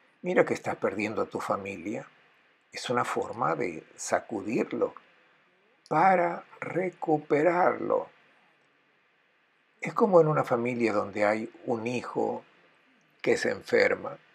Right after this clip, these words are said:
La madre se preocupa precisamente del enfermo. Después de todo, incluso Jesús en el Evangelio habla de las ovejas perdidas,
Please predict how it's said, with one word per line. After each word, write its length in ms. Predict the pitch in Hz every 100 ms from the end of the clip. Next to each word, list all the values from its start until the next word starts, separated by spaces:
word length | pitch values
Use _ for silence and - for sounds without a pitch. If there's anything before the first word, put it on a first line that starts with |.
| _
La 160 | 143 185
madre 540 | 208 131 98 113 120 -
se 220 | - 170
preocupa 560 | - 156 - 196 - -
precisamente 840 | 139 - 156 160 117 110 110 151
del 180 | 135 98
enfermo. 680 | 92 - 151 190 113 92 - _ _ _ _ _ _ _ _ _ _ _
Después 440 | 120 101 - 110 -
de 100 | 117
todo, 320 | - 107 113
incluso 380 | 104 110 - 120
Jesús 420 | - - 147 -
en 100 | 113
el 140 | 104
Evangelio 580 | 98 95 95 110 104 104
habla 240 | 101 104 98
de 120 | 92
las 220 | 92 -
ovejas 480 | 98 98 92 107 -
perdidas, 800 | - 95 98 101 98 95 95